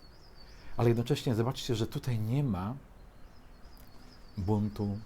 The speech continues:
agresji, rzucania haseł, że:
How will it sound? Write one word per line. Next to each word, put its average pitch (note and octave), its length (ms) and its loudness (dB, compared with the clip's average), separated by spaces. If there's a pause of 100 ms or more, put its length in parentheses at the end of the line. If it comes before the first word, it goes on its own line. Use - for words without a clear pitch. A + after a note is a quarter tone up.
(200)
agresji, G2 720 -2 (1080)
rzucania A2 320 2
haseł, G#2+ 500 -2
że: G2 240 0